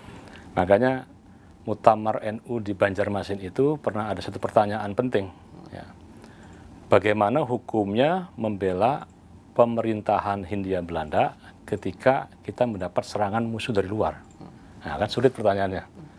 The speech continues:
Ya. Jadi kita dijajah nih Belanda, lalu tiba-tiba ada agresi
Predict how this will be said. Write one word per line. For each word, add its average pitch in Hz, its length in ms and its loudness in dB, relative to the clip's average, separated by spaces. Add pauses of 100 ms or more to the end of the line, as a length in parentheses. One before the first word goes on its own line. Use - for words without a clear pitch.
(140)
Ya. 87 160 -4 (1120)
Jadi 139 240 4
kita 131 240 6
dijajah 110 320 6
nih 131 160 4
Belanda, 101 400 6 (400)
lalu 151 160 2
tiba-tiba 127 580 4
ada 127 300 2
agresi 123 560 0